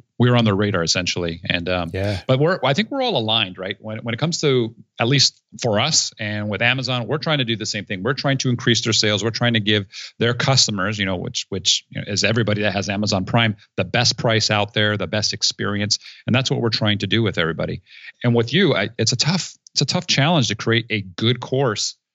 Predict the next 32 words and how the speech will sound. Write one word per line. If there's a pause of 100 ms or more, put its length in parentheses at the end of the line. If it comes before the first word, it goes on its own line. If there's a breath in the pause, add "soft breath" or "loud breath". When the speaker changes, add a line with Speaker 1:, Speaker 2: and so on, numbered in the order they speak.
(160)
Speaker 1:
right? (300)
That
allows
people
to
have
a
competitive
advantage
and
be (320)
completely, (300)
you
know,
uh,
you,
I
feel
like
you
almost
have
to
be
on
the
line.
You've
gotta
push
the
limits